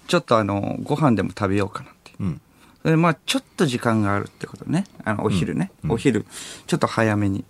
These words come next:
Speaker 1: 出て。
Speaker 2: うんうん。
Speaker 1: それで、えーと、まあ、どうしようか。まあ、あの、何食べようかなと思ってたんですけど、
Speaker 2: うん。
Speaker 1: まあ、ちょっと気になってたのがあって、
Speaker 2: うん。うん。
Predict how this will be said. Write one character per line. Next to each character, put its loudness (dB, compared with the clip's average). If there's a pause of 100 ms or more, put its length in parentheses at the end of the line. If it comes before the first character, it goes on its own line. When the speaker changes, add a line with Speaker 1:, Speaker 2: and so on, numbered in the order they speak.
Speaker 1:
出 -2
て。 -8
Speaker 2:
う -4
ん -6
う -8
ん。 -10 (480)
Speaker 1:
そ 0
れ 8
で、 4
え 4
ー 2
と、 0
ま 4
あ、 8
ど 2
う 2
し -6
よ -4
う -8
か。 0
ま 2
あ、 -6
あ 4
の、 4
何 4
食 4
べ 6
よ 4
う 0
か -2
な 0
と -4
思 0
っ -8
て -14
た -6
ん 0
で -6
す -18
け -12
ど、 -6
Speaker 2:
う -4
ん。 -2
Speaker 1:
ま 2
あ、 -4
ち -6
ょ -2
っ -8
と -2
気 -4
に 4
な 2
っ -8 (200)
て -2
た -8 (180)
の -2
が -6
あ -6
っ -10 (160)
て、 -6 (120)
Speaker 2:
う -8
ん。 -4
う -6
ん。 -8